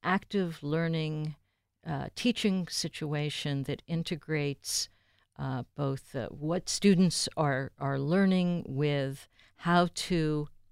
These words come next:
uh, put that knowledge and their skills to use,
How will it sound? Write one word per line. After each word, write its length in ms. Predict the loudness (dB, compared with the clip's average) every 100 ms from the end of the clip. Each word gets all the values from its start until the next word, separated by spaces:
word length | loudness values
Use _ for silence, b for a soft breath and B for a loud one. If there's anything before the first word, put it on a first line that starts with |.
| _ _ _ _ _ _ _ _ _ -16
uh, 460 | -10 -6 -4 -6 -8 _
put 300 | 6 6 6 -2 -2
that 400 | 0 0 -4 -10 b -2
knowledge 640 | 4 4 4 4 2 0
and 160 | -2 -2
their 140 | -2
skills 600 | -4 -6 0 2 2 0
to 140 | -6 -8
use, 580 | -4 -2 -2 -2 -4